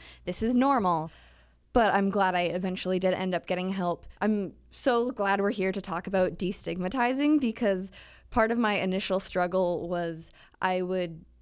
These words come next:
be both perpetrator and victim to the stigma. When I first found out my diagnosis, um, I was, like, ashamed to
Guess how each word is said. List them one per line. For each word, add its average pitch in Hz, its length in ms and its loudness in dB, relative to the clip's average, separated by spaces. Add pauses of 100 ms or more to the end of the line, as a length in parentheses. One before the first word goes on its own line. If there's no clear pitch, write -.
be 220 160 2
both 220 240 2
perpetrator 196 560 2
and 180 280 -4
victim 180 300 -4
to 208 100 -8
the 190 120 -4
stigma. 208 500 -2
When 185 120 -2
I 170 120 -4
first 180 320 -4
found 175 260 -2
out 170 320 -4
my 180 140 -4
diagnosis, 170 840 -2 (400)
um, - 280 -4
I 170 120 -4
was, 165 180 -6
like, 170 140 -12
ashamed 190 640 -4
to 170 160 -6